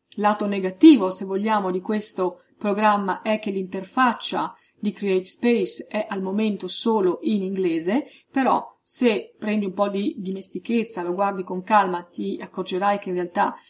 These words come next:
le fasi di inserimento del materiale sono facilmente comprensibili, perché ovviamente dovrai caricare un file P D F del contenuto del libro, ben impaginato, poi dovrai caricare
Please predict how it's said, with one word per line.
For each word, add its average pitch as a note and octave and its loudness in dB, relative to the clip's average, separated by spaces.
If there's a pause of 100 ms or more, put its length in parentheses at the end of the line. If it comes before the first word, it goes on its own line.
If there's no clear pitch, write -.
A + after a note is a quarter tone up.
(100)
le G3+ -4
fasi G#3+ 0
di F#3+ -4
inserimento G3+ -2
del F#3+ -2
materiale F#3+ -2 (100)
sono G3 -4
facilmente F#3+ -4
comprensibili, C4 2
perché - -6
ovviamente G3 -4
dovrai F#3 0 (240)
caricare F#3+ -2
un F#3+ -6
file F#3 0 (100)
P G#3 -4
D G3 2
F - -6
del F#3 0
contenuto F#3+ 2 (200)
del F3+ -2
libro, G3 0
ben F#3+ -2
impaginato, A3 0
poi F#3 -4
dovrai F#3 -4
caricare F3+ -4